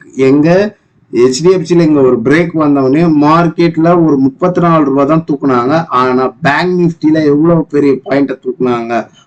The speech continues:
அப்படின்றத பாருங்க. இன்னைக்கு பேங்க் Nifty-ய லிஃப்ட் பண்ணது யாரு? Purely எச் டி எஃப் சி அப்படின்றத சொல்லலாம். ஒரு மார்க்கெட் லீடர்ஸ்னா இதுதான். இந்த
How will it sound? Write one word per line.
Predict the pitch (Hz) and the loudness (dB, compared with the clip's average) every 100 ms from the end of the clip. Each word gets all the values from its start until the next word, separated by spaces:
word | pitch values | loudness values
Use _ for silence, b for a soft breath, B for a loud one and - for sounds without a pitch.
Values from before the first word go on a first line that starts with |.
| - | -8
அப்படின்றத | 113 127 123 120 113 | 0 0 0 -2 -4
பாருங்க. | 113 107 104 | -6 -6 -4
இன்னைக்கு | 127 127 107 | 0 0 0
பேங்க் | 127 147 156 | -2 0 -2
Nifty-ய | 143 - | -2 0
லிஃப்ட் | 147 143 139 - | 2 2 0 -2
பண்ணது | 160 151 143 | 0 0 2
யாரு? | 139 135 156 170 - | 2 2 0 -4 -4
Purely | 165 175 175 175 151 | 0 0 2 2 2
எச் | 127 - | 0 0
டி | 131 | 0
எஃப் | 113 | -2
சி | 117 107 | -8 -6
அப்படின்றத | 113 120 123 120 - | -4 -2 -2 -4 -6
சொல்லலாம். | 107 - 110 113 113 107 b b b - | -6 -4 -4 -2 -2 -4 b b b -12
ஒரு | - - - 101 | -10 -8 -6 -2
மார்க்கெட் | 139 175 170 180 147 139 | 0 0 0 0 2 2
லீடர்ஸ்னா | 156 185 180 143 156 170 170 | 2 2 0 -2 -2 -2 -2
இதுதான். | 120 127 135 147 175 - _ _ - | -4 -2 0 0 -2 -4 _ _ -8
இந்த | 110 | -6